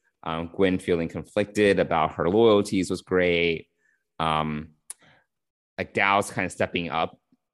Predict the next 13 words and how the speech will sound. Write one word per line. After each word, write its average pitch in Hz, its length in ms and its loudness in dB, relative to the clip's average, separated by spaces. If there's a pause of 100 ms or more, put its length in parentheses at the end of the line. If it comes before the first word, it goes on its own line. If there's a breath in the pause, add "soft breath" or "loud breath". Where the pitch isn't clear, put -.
Like, 90 180 -4
obviously 92 600 -2
he 85 280 -6
was 80 160 -10
conflicted, 101 600 0
but 85 140 0
he 82 300 -6
decided 78 400 -4
to 78 60 -16
step - 320 -6
up 82 300 0
and, 76 180 -6
like, 71 420 -8